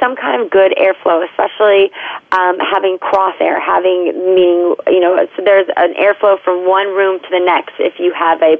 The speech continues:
patio or, um, a, a, a patio or a, a deck possibly, and a front window, something that could cross through, if that isn't a, a possibility in your area, of having fair fans or humidifiers going on.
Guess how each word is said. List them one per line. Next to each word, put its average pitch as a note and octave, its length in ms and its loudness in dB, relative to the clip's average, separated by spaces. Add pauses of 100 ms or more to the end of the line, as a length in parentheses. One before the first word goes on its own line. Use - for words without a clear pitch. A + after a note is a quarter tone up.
patio G3+ 760 4
or, E3 360 4 (400)
um, E3 680 0
a, E3+ 80 0 (260)
a, E3+ 500 2 (120)
a - 80 -2
patio F#3 320 2
or F3 180 4
a, F3+ 140 0 (140)
a F3 180 2
deck F#3 140 2 (180)
possibly, F3+ 540 0 (340)
and G#3 140 2
a G3 140 -2
front G#3+ 260 -2
window, G3 500 2
something A3 240 -2
that F#3+ 140 -4
could F3 240 -4
cross F#3 260 -4
through, F3 160 2 (300)
if - 100 0
that D4 200 2
isn't D4 320 0
a, G#3 280 2 (240)
a G3+ 140 0
possibility G#3+ 760 2
in F#3+ 120 0
your F#3 100 0
area, F3+ 400 2 (280)
of G#3+ 100 0
having B3+ 340 0 (100)
fair G#3 380 2 (160)
fans G#3 400 2
or F#3+ 80 0
humidifiers G#3+ 880 -2
going E3+ 280 0
on. D#3+ 200 0